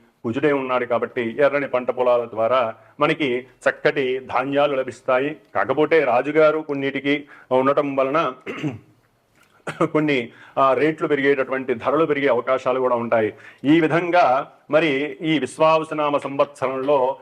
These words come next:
మనకి ఎన్నో విధాలుగా ఉపయోగాలు ఉన్నాయి, ఇబ్బందులు ఉన్నాయి. మరి ముఖ్యంగా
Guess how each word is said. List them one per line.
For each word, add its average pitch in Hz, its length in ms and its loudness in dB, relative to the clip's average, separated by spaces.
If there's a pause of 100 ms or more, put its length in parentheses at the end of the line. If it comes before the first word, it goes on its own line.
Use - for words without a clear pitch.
(200)
మనకి 143 520 0
ఎన్నో 151 280 0
విధాలుగా 135 760 0 (260)
ఉపయోగాలు 143 580 2
ఉన్నాయి, 135 400 -4 (100)
ఇబ్బందులు 123 400 -2
ఉన్నాయి. 110 380 -2 (680)
మరి 151 140 4
ముఖ్యంగా 165 720 0